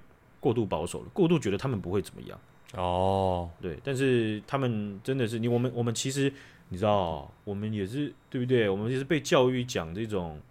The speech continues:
Speaker 1: Mandarin，这种中华民国的官方语言，北京官话，啊，这种我们听得懂中国人他们讲的华语，我们在中华民国教育底下也知道他们在讲那些话的时候，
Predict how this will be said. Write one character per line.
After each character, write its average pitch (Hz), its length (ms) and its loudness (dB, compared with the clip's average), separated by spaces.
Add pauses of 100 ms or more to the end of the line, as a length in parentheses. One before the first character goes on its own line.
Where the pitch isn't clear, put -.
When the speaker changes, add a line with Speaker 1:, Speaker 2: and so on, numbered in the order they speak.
(240)
Speaker 1:
Mandarin， 123 680 4 (300)
这 139 120 -4
种 107 280 0 (540)
中 143 160 0
华 143 80 4
民 131 160 2
国 123 100 2
的 113 280 4
官 131 200 2
方 139 140 2
语 107 60 0
言， 95 80 0
北 104 180 0
京 131 200 -4
官 135 160 2
话， 131 300 0 (480)
啊， 78 300 -6
这 160 100 -2
种 110 280 0 (180)
我 113 100 -4
们 123 220 2
听 - 180 -2
得 226 80 4
懂 82 300 -2 (100)
中 131 220 -2
国 104 160 0
人 92 80 0
他 107 80 0
们 98 140 -2
讲 71 240 -10
的 67 100 -16 (220)
华 78 240 -8
语， 78 180 -10 (880)
我 98 160 -6
们 98 340 -4 (720)
在 131 580 4 (100)
中 160 120 0
华 147 60 4
民 131 100 2
国 113 120 2
教 117 180 4
育 117 40 0
底 92 120 -6
下 90 400 0
也 101 180 -4
知 127 200 -8
道 139 140 4
他 139 160 -2
们 160 140 0
在 123 120 2
讲 92 200 -2
那 98 80 -4
些 104 100 -2
话 104 200 2
的 85 140 -2
时 80 160 -6
候， 76 260 -6